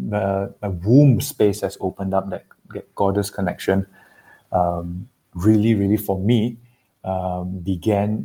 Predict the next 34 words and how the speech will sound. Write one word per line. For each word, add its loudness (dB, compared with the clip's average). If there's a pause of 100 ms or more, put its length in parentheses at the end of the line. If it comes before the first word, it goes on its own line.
there. 0
And -2 (380)
subsequently, 2
I've 2 (300)
<laughs> -2
gone, 2
gone 0
back 2
every -2
year. 2
And 0
there 0
was -2
one 2
year 2
I 0
went 0
there 0
three -4
times. 0 (560)
Um, -8
not, -4
not 2
just, 2 (260)
uh, 2
eventually 4
I, 8 (240)
I, -4 (120)
I -2 (240)
went 0
back -2
with -8
students, -2
but -2